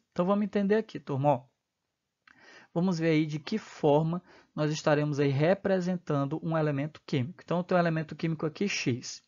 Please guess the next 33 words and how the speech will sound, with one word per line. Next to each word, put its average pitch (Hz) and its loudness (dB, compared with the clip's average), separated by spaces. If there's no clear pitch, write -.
um 151 0
elemento 143 0
químico 139 -4
qualquer. 160 0
Então, 190 6
observe 180 4
que - 2
aqui 151 0
na 185 4
parte 147 0
superior, 151 0
onde 139 -2
eu 135 0
acabei 127 -2
de 123 -4
marcar, 143 0
estaremos 156 2
o 156 -2
va-, 147 0
representando 147 -2
o 147 -4
valor 139 2
da 156 0
massa 180 0
atômica. - -4
E 202 4
aqui 226 2
na 180 2
parte 139 -2
inferior, 156 2
estaremos 147 0
aí 143 2
representando 139 -2